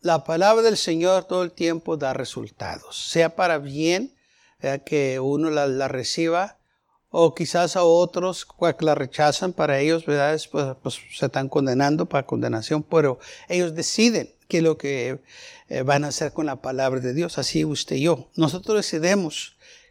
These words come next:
qué es lo que vamos a hacer con la palabra del Señor. ¿La vamos a recibir o la vamos a rechazar? Si la recibimos, pues va a ser para nosotros bendición, vamos a prosperar, y si no la recibimos, pues va a ser para nuestra destrucción.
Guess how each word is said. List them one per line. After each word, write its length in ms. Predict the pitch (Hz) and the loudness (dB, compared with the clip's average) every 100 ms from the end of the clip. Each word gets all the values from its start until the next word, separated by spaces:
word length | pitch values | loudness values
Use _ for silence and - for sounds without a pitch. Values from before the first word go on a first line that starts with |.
| _ | _
qué 80 | 240 | 6
es 40 | |
lo 140 | 277 269 | 6 6
que 80 | |
vamos 240 | 240 254 226 | 2 2 0
a 40 | |
hacer 200 | 196 214 | -4 -6
con 140 | - 196 | -6 -6
la 120 | 156 | -6
palabra 300 | 143 143 151 | -4 -4 -6
del 80 | 147 | -10
Señor. 180 | 135 | -12
¿La 100 | 135 | -12
vamos 340 | 127 147 185 180 | -10 -10 -10 -10
a 40 | |
recibir 560 | 165 147 170 156 208 269 | -8 -6 -6 -4 -6 -6
o 60 | |
la 140 | 175 139 | -6 -6
vamos 340 | 127 151 151 | -6 -10 -12
a 40 | 147 | -12
rechazar? 540 | 139 - 143 254 247 - - - | -14 -12 -8 -8 -10 -16 -20 -8
Si 100 | - | 2
la 140 | 220 | 6
recibimos, 680 | 202 185 - 175 185 226 285 | 6 6 0 2 2 0 -2
pues 180 | - 156 | -4 -4
va 120 | 156 | -2
a 40 | 165 | -2
ser 320 | - 165 180 | 0 -2 -2
para 180 | 170 151 | -4 -4
nosotros 540 | 139 - 160 - 160 | -6 -8 -10 -10 -10
bendición, 640 | 147 135 120 - 170 240 285 - _ | -8 -8 -6 -4 -2 -2 -6 -14 _
vamos 360 | 190 185 196 185 | 0 0 -2 -4
a 160 | - | -6
prosperar, 760 | 165 156 - - 143 185 294 - - - - _ _ | -4 -6 -6 -2 4 6 6 0 -18 -20 -20 _ _
y 120 | 214 | -4
si 240 | - - 185 | -2 -2 -4
no 160 | 185 | -4
la 140 | 233 123 | -4 -6
recibimos, 880 | 240 - 175 147 190 185 151 262 - | -6 -8 -8 -6 -4 -4 -6 -8 -8
pues 260 | 170 143 | -10 -10
va 200 | - 156 | -8 -6
a 20 | |
ser 160 | 147 151 | -4 -6
para 240 | - 156 | -4 -4
nuestra 340 | 147 147 - 139 | -4 -8 -6 -8
destrucción. 880 | 135 - - 131 - - 254 139 | -6 -10 -10 -6 -2 2 2 0